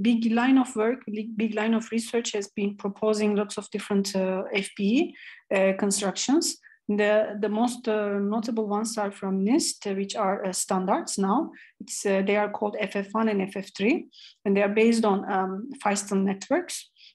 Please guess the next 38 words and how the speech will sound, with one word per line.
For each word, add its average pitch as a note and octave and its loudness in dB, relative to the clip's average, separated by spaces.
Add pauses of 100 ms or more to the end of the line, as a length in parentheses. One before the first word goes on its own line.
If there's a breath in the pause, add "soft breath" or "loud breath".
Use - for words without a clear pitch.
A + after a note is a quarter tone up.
(120)
And, G#3 0
uh, - 2
if G3+ -2
you G3 0
may, G3 0
uh, G3+ 0
remember, A3+ 4
the G#3 -2
Feistel A3 -4
networks, G#3 -6
uh, F#3+ 2 (160)
are, F#3+ -2
are F#3 -2
consisting G3 -4
of G3 -6
some F#3+ -4
rounds. A#3 4
And, G3 0
uh, F#3 -4
in F#3+ -2
the F#3+ -4
specific A3 -4
case G3 0
of F#3 -6
F F#3 -4
F - -20
one A3 2
and G3 4
F F#3 -2
F G3 -8
three, A#3+ 2
the G3 -2 (240 loud breath)
round A3+ 4
functions G3 -2
are F#3+ 2
defined G3 0
with F3+ -6
the, F#3 -10